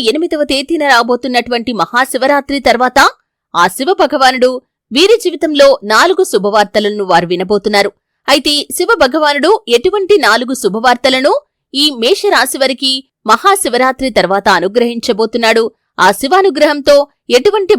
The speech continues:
మంచి ఫలితాలను వీరు పొందుకోబోతున్నారు, పూర్తి వివరాలు అన్నీ కూడా ఈ రోజు ఈ వీడియోలో వివరంగా తెలుసుకుందాం. వీడియోలోకి వెళ్లే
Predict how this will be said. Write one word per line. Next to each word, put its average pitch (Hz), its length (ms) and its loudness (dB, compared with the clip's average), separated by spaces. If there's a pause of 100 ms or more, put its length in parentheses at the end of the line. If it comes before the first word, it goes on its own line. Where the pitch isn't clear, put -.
మంచి 247 280 -6
ఫలితాలను 208 540 0
వీరు 170 180 -4
పొందుకోబోతున్నారు, 220 800 0 (380)
పూర్తి 415 320 0
వివరాలు 247 360 2 (120)
అన్నీ 262 260 -4
కూడా 285 160 4 (400)
ఈ - 100 4
రోజు 302 220 2 (240)
ఈ - 100 2
వీడియోలో 254 460 2
వివరంగా 214 440 -2
తెలుసుకుందాం. 254 580 0 (180)
వీడియోలోకి 339 520 0
వెళ్లే 277 180 0